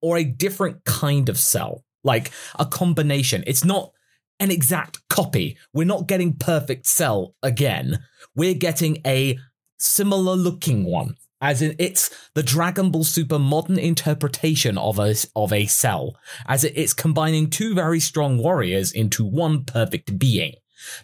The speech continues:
just in a different manner. So I don't think we're,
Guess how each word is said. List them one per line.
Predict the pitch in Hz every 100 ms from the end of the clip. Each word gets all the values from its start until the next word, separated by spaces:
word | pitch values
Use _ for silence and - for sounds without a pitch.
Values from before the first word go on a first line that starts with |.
| -
just | 143 127
in | 139
a |
different | 127 131 127 117
manner. | 110 110 92 - - -
So | - -
I | 101
don't | 151 208
think | 190 190 185
we're, | 147